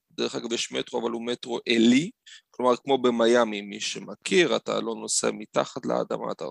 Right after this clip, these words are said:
נוסע מעל, אה, יש מטרו, יש אוטובוסים,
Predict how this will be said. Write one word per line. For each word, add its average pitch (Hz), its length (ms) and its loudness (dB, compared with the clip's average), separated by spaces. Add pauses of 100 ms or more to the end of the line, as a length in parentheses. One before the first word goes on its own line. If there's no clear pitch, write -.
(100)
נוסע 113 260 0
מעל, 160 520 4 (580)
אה, 117 800 6 (160)
יש 156 460 4
מטרו, 156 680 0
יש 151 320 4
אוטובוסים, 135 760 0